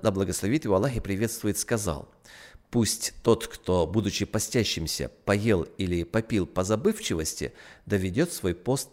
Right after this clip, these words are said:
до конца, вспомнив о нём, ибо его накормил и напоил сам Аллах». Однако, вспомнив о посте,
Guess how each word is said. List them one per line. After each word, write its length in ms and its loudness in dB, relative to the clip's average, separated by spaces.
до 100 0
конца, 580 -2
вспомнив 560 0
о 100 0
нём, 260 0
ибо 360 0
его 220 0
накормил 760 -2
и 80 -4
напоил 580 -2
сам 540 -2
Аллах». 560 -2
Однако, 480 6
вспомнив 720 0
о 220 2
посте, 480 2